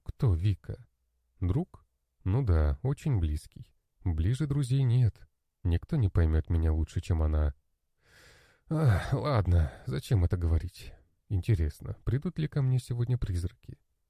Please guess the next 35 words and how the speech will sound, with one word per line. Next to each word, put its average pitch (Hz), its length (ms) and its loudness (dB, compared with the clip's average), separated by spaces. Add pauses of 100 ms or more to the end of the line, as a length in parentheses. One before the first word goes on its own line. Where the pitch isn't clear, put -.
Один 113 340 2
раз 127 280 2
они 110 180 4
заявились, 110 560 0
когда 104 260 -2
я 110 140 2
ночевал 110 400 0
у 110 60 2
Снежаны, 98 520 2 (280)
но 85 180 4
обычно 123 460 -2
они 104 260 4
ждут 104 260 -2
моего 110 340 4
одиночества. 113 760 0 (440)
"Приходите", 98 880 -2
пожал 85 320 4
я 82 120 2
плечами, - 560 -4 (120)
я 110 220 4
не 82 120 4
боюсь. - 560 -4 (320)
Ни 90 180 4
вас, - 480 -4
ни 139 160 0
одиночества. 87 920 0 (600)
Хотя - 340 -2
лучше 87 280 -2
б - 120 -6
не 90 60 2
было 82 200 2
ни 82 120 2
того, 85 260 0
ни 80 100 2
другого. 90 500 -2